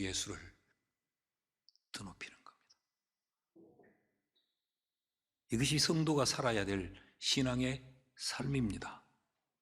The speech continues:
여러분, 우리는 한 줌의 흙에 불과합니다.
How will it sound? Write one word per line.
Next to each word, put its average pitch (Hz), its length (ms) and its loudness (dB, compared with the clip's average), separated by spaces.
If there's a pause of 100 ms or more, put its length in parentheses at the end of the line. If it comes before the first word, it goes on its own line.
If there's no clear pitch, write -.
(1000)
여러분, 143 220 2
우리는 127 560 2 (1300)
한 180 280 0
줌의 123 220 2
흙에 180 320 0
불과합니다. - 640 -10